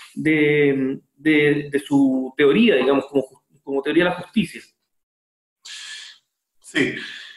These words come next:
Speaker 2: Bueno, pero, digamos, déjame dotar de contenido entonces la aseveración que hice recién,
Speaker 1: Me
Speaker 2: porque
Speaker 1: parece.
Speaker 2: de-, si la desarrollo un poco más vas a ver la diferencia que hay con,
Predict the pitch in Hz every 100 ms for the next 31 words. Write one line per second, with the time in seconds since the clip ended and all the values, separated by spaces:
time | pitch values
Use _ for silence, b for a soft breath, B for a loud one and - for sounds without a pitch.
0 | B _ _ 220 220 180 - - _ _
1 | 190 202 185 - - _ 185 185 147 147
2 | 214 269 240 214 196 214 220 220 190 190
3 | 196 240 240 220 220 220 220 185 180 180
4 | 165 156 202 190 190 185 190 180 - 160
5 | 127 139 185 - 147 139 123 - - -
6 | _ _ _ _ _ 151 151 - 151 151
7 | 151 165 185 220 208 214 190 196 190 180
8 | 175 175 180 175 175 160 175 180 165 170
9 | 165 160 131